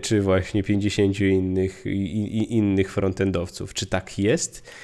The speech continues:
Czy, czy jednak jest tam trochę, trochę tego miejsca?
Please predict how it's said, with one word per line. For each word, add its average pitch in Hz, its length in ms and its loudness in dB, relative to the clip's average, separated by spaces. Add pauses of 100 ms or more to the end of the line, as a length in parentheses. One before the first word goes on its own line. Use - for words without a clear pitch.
(140)
Czy, 107 200 0
czy 120 160 2
jednak 110 420 4
jest 95 200 -2
tam 92 300 -2
trochę, 92 380 -2
trochę 92 480 -2
tego 92 260 0
miejsca? 85 480 -2